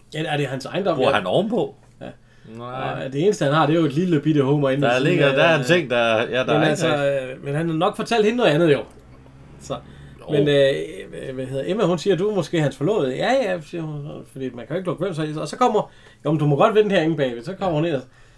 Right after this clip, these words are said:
Speaker 1: "Bor han her?"
Speaker 2: Ja, det kan hun ikke lide.
Speaker 1: Ja, ja, ja, ja. Og så er han jo også tæt på, øh, familien.
Speaker 2: Familien,
Speaker 1: Ja,
Speaker 2: siger hun
Speaker 1: familie,
Speaker 2: så.
Speaker 1: ja, der er både Carla,
Speaker 2: Ja, og,
Speaker 1: men
Speaker 2: og
Speaker 1: det er vist
Speaker 2: børnene.
Speaker 1: og
Speaker 2: Fem.
Speaker 1: børnene.
Speaker 2: Ja.
Speaker 1: Børnene! Så
Speaker 2: Ja,
Speaker 1: det,
Speaker 2: fem
Speaker 1: det,
Speaker 2: børn.
Speaker 1: det har jeg jo ikke hørt noget om.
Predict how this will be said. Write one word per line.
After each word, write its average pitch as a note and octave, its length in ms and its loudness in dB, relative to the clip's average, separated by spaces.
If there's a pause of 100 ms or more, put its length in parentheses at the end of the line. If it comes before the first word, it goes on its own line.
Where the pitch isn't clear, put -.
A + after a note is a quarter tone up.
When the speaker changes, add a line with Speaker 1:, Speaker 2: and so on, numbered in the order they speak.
(300)
Speaker 1:
"Bor E3+ 180 6
han D#3 300 6
her?" C#4 560 4
Speaker 2:
Ja, F2+ 220 -4 (120)
det C#3 200 -8 (340)
kan A#2 120 -2
hun E2 140 -8
ikke F2 140 -10
lide. E2+ 160 -10
Speaker 1:
Ja, A#2 140 -6 (400)
ja, G#3 80 0
ja, A3 100 2 (260)
ja. - 80 -14
Og A#2 80 -10
så F#3 100 -2
er G#3+ 40 0
han A3+ 100 0
jo D3+ 100 2
også E3 140 -2
tæt F3 180 -6
på, A#2 300 -8
øh, G#2+ 200 -10 (520)
familien. D3+ 480 0 (440)
Speaker 2:
Familien, A#2 480 4
Speaker 1:
Ja, C4 60 0
Speaker 2:
siger G#3 180 6
hun E3 120 6
Speaker 1:
familie, D#3+ 140 2
Speaker 2:
så. D3+ 60 2
Speaker 1:
ja, F3+ 220 2 (180)
der E3 120 -2
er F#3 60 -4
både D3 200 -2
Carla, C3 360 -8 (480)
Speaker 2:
Ja, G2+ 100 -6
og, - 300 -4
Speaker 1:
men C3 60 -4
Speaker 2:
og D#3 60 0
Speaker 1:
det G#3+ 60 8
er G#3+ 40 2
vist G#3 120 2
Speaker 2:
børnene. G2 400 -2
Speaker 1:
og C3 100 2
Speaker 2:
Fem. E3+ 100 6
Speaker 1:
børnene. F#3 340 4 (240)
Speaker 2:
Ja. F2 60 -16 (100)
Speaker 1:
Børnene! C4+ 800 6
Så - 100 -4
Speaker 2:
Ja, - 80 0
Speaker 1:
det, A3 80 0 (100)
Speaker 2:
fem E3 140 4
Speaker 1:
det, - 80 2
Speaker 2:
børn. B2 220 2
Speaker 1:
det - 200 -4
har B2 60 -4
jeg F#3 180 0
jo F3+ 40 4
ikke G3 160 2
hørt F3+ 100 2
noget E3+ 180 4
om. D3 240 2